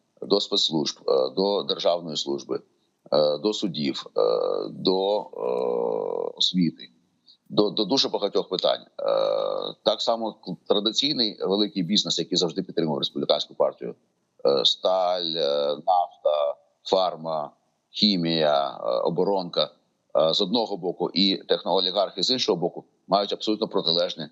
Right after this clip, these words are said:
уявлення про економіку і що треба робити для того, щоб вона була здоровою, щоб Америка була, е, про-, е, процвітаючою країною. Рано чи пізно це все вибухне, е, нам треба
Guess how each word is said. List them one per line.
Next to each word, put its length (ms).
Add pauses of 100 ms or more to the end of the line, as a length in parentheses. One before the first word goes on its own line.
уявлення 440
про 140
економіку 560
і 40
що 180
треба 240
робити 280
для 120
того, 160
щоб 160
вона 160
була 200
здоровою, 460
щоб 160
Америка 320
була, 300 (420)
е, 80
про-, 160 (140)
е, 220 (220)
процвітаючою 640
країною. 400 (320)
Рано 280
чи 140
пізно 200
це 120
все 160
вибухне, 460 (340)
е, 380
нам 200
треба 340